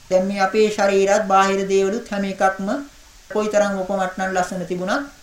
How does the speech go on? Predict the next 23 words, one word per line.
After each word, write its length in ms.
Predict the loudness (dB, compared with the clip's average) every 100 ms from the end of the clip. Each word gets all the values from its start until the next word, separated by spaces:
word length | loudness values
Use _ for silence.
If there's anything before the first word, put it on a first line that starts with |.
| -20 -6
පඨවි 320 | -2 2 4 4
ආපෝ 360 | 4 4 2 0
තේජෝ 420 | -2 0 2 6
වායෝ 380 | 8 8 8 2
කියන 200 | -2 -4
මූල 220 | -4 -4
ධාතු 360 | 0 0 0 0
වලින් 260 | -2 -4 -8 -16 -20 -20 -20 -20 -16 -4
ඒ 160 | -2
ධාතු 340 | -2 0 -2 0
හතරෙන් 380 | -2 -2 -4 -6
මහා 280 | -6 -6 -4
භූත 200 | -4 -4
ධර්ම 280 | -2 -2 -2
කියලාත් 320 | -4 -2 -4
කියනවා. 280 | -4 -6 -2
ඒ 140 | 0 2
වයින් 300 | 2 0 -2
නිර්මාණය 460 | -4 -4 -2 -2 -4
වුණ 160 | -4
හැටියටයි 480 | -6 -6 -4 -4 -4
දක්වන්නේ 520 | -4 -6 -4 -8 -6 -4
ධර්මයේ. 400 | -4 -4 -8